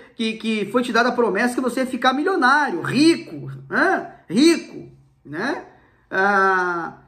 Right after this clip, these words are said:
e quando ele pegou o covid, ele foi tratado no hospital dele. E você?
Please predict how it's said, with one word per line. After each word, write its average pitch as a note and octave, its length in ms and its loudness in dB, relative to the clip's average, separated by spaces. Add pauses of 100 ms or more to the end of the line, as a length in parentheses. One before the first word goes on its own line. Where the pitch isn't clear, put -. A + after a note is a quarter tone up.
(220)
e B3 200 0
quando C4+ 260 2
ele C#4 120 4
pegou A#3+ 320 4
o A#3 80 0
covid, F3+ 720 2
ele A#3 160 0
foi B3+ 220 -4 (260)
tratado B3+ 600 2 (1400)
no C#4 160 -4
hospital D4+ 460 -2
dele. C4+ 560 -4
E A#3+ 80 -6
você? C4+ 680 -2